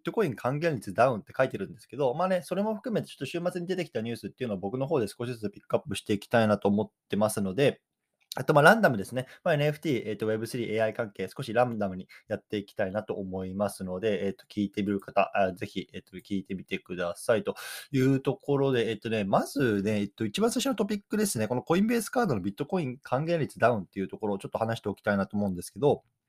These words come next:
あと、ちょっとね、皆さんの意見っていうのもちょっとコメント欄にね、ぜひ教えてほしいなと思ってます。うん。で、えっとね、これはコインベースカードっていうアメリカで使う、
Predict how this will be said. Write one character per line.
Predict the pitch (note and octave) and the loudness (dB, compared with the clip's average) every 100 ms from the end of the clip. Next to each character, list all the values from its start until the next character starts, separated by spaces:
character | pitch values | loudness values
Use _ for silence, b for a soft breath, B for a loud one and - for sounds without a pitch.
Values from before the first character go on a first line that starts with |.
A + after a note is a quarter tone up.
| _ _ - | _ _ -14
あ | - | -10
と、 | G#2 A#2 A2 A2 - B B - | -2 2 4 2 -2 B B -8
ち | D4 | -2
ょ | |
っ | |
と | G3 | 0
ね、 | |
皆 | A#2 E3+ | 2 0
さ | C4+ | 2
ん | F#3+ A#2 G#2+ G#2 | 0 0 -2 -2
の | A2 | -2
意 | - | 0
見 | G3 F3 | 2 2
っ | |
て | G2 G2+ | 2 -6
い | |
う | |
の | |
も | F#2+ | -6
ち | G#2+ | -8
ょ | |
っ | |
と | - | -8
コ | - A2 | -4 -2
メ | |
ン | C3 | 0
ト | D3+ | 2
欄 | C3 | 2
に | F#3+ | 2
ね、 | F#3+ | -4
ぜ | E3+ D#3 | -4 -2
ひ | |
教 | - - | 0 0
え | A2 | 0
て | A#2 | -2
ほ | A2+ | -4
し | A2+ | -4
い | |
な | F#2 F#2 | -4 -6
と | - G2+ | -4 -4
思 | F#2+ - | -4 -6
っ | - | -6
て | |
ま | F#2+ | -4
す。 | - - | -4 -2
う | - | -2
ん。 | - - - - - _ - | -2 -6 -12 -20 -20 _ 0
で、 | C3 B2+ | 4 4
え | - | 2
っ | |
と | - C3 | -2 0
ね、 | B2+ - B | 0 0 B
こ | - | 2
れ | G#3+ A3+ | 4 6
は | A#3 D#3+ | 6 6
コ | - F3+ | 4 -2
イ | |
ン | A3+ | 0
ベ | B3+ | 0
ー | |
ス | C4 | 0
カ | F4 | 0
ー | |
ド | F3 | -2
っ | G#2+ _ | -2 _
て | G#2 | -6
い | G#2+ | -2
う | |
ア | A2+ | 0
メ | E3 | -2
リ | A3+ | -2
カ | B3 | -2
で | B3 | -2
使 | - A3 | 0 2
う、 | A3 G#3 | 2 -2